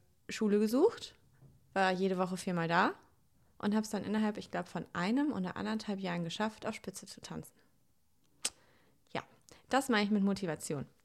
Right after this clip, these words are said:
Die steht von <laughs> vornherein an oberster Stelle. Also falls,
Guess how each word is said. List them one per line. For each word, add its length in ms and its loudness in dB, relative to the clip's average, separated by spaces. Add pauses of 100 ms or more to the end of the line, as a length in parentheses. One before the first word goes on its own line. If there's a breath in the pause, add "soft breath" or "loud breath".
(140)
Die 100 -2
steht 220 0
von 220 2
<laughs> 0 -
vornherein 580 8
an 160 0
oberster 420 0
Stelle. 400 0
Also 280 2
falls, 500 4